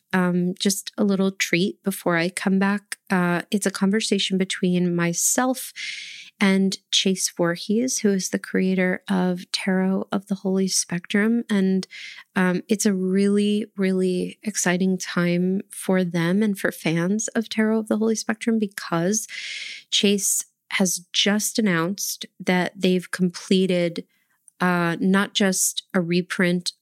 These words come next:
of the kind of original Tarot of the Holy Spectrum deck, but also have announced that they've c-, created, which I've, of course, had a backseat view of, or, <laughs> uh, a backstage view of, rather,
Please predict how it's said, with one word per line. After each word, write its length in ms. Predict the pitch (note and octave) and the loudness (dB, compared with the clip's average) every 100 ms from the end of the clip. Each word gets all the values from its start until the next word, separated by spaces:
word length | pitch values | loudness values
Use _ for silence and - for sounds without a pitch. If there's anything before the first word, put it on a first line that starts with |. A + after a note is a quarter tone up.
| - | -2
of 760 | F3 E3+ E3+ E3 D#3+ - - _ _ - | 2 2 0 -2 -4 -10 -16 _ _ -6
the 580 | F3 F#3 F3+ E3+ D#3+ - | 2 2 4 2 0 -4
kind 180 | - F#3 | -2 0
of 80 | F3 | 0
original 800 | - E3+ F3 E3+ E3+ E3+ E3 D#3+ | -2 0 0 0 0 2 2 0
Tarot 300 | D#3+ - E3+ | -2 -2 0
of 100 | E3 | 0
the 60 | E3 | -2
Holy 240 | F3 E3+ | 0 0
Spectrum 500 | F3 - E3 - E3+ | 0 -2 -4 0 -2
deck, 380 | E3+ G3+ G#3+ - _ _ _ _ _ _ _ _ _ - - | 2 0 0 -4 _ _ _ _ _ _ _ _ _ -20 -2
but 200 | F#3 - | -2 -2
also 600 | - F#3+ G3 F#3+ F3 F3 F3 - - - - - | -2 0 2 2 2 0 -4 -16 -14 -14 -16 -12
have 300 | - F#3 F3 - | 0 0 0 0
announced 640 | F3+ F3 F3 F3 - - - | 2 4 2 0 -4 -6 -10
that 200 | - E3+ | -2 0
they've 180 | E3+ D#3+ | 2 0
c-, 160 | - - _ _ _ - | -2 -12 _ _ _ -8
created, 580 | - F3+ F3 D#3+ D#3 D#3 | 0 2 2 2 0 0
which 180 | F3 - | -4 -2
I've, 180 | F3+ E3 | -2 0
of 120 | D#3 | -2
course, 320 | - - - | -2 -2 -2
had 380 | - E3 E3+ E3+ _ _ _ | -2 -2 -2 -4 _ _ _
a 80 | G3+ | -4
backseat 640 | F3+ E3 - - F#3+ E3+ - | 0 -2 -2 -2 0 -2 0
view 280 | F#3 E3+ | 2 4
of, 320 | E3+ F3 G3+ G3 | 2 2 0 0
or, 280 | E3+ E3 E3 - G3 - | 2 2 0 0 2 0
<laughs> 400 | G#3 - - - | 0 0 0 0
uh, 140 | F#3+ - | 0 2
a 80 | G3 | 0
backstage 720 | E3+ E3 - - D#3 E3 - | 0 0 -2 0 2 0 0
view 160 | D3+ D#3 | 2 2
of, 160 | E3+ | 2
rather, 340 | F3 F#3 F#3+ | 2 2 2